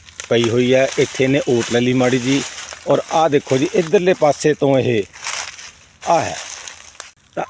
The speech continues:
ਇਹ ਦੱਸ ਰਿਹਾ ਇਸੇ ਤਰੀਕੇ ਨਾਲ। ਹੁਣ ਇਹ ਗਿਰ ਗਿਆ,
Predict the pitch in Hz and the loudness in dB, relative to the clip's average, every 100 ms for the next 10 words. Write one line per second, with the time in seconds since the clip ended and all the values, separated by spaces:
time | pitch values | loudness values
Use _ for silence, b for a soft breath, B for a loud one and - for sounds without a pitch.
0 | - 196 208 - - _ - - - 151 | 0 2 2 -2 -14 _ -20 -18 -8 2
1 | 151 - 139 147 - 135 131 - 139 160 | 2 2 2 2 0 -4 -4 -2 0 0
2 | - - 208 240 139 165 170 170 156 | -4 -8 0 2 4 2 4 4 2